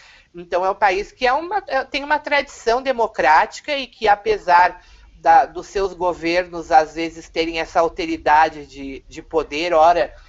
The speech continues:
na mão da esquerda, ora na mão da direita, mantém-se sempre os pilares da democracia, né? Diferente do Brasil, onde geralmente quando há essa alteridade de poder entre direita e esquerda,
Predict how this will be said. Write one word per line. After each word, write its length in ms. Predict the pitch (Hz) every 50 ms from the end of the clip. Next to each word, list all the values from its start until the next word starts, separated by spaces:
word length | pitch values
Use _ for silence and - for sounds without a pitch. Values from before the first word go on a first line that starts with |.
| - - -
na 200 | - 160 156 156
mão 200 | 156 160 160 165
da 80 | 160 151
esquerda, 680 | 147 - - - - 175 175 202 214 196 165 170 165
ora 240 | 160 165 165 165 160
na 120 | 156 151 151
mão 200 | 151 147 151 147
da 100 | 147 139
direita, 640 | 139 - 151 143 160 196 254 285 - - 196 147 - - _ _ _ _
mantém-se 800 | 160 185 208 226 247 240 _ 208 180 165 190 185 - - 254 254
sempre 480 | - - - 202 190 196 190 - 214
os 140 | 175 - -
pilares 640 | _ - 359 339 285 220 196 190 202 214 220 220
da 100 | 214 240
democracia, 1120 | 247 240 262 269 262 285 277 - 330 349 339 339 - - 302 302 294 277 233 180 151 143
né? 240 | 139 151 170 196 220 - _ _ _ _ _ _
Diferente 640 | 160 156 190 180 - 208 185 170 165 165 170 170 185
do 140 | 175 190 180
Brasil, 500 | 190 220 226 240 226 185 175 208 226 262
onde 260 | 294 320 285 269 240
geralmente 520 | 208 233 220 233 226 208 208 214 208 -
quando 260 | _ 208 196 196 190
há 140 | 180 170 180
essa 220 | 202 208 - - 185
alteridade 760 | 185 180 - 185 175 180 175 165 165 160 170 165 160 160
de 100 | 160 165
poder 420 | - _ 165 156 151 156 165 170 170
entre 300 | 165 160 160 165 160 160
direita 460 | - 156 160 156 156 151 151 - 180
e 20 |
esquerda, 640 | 196 - - - _ 202 185 196 208 202 233 262 262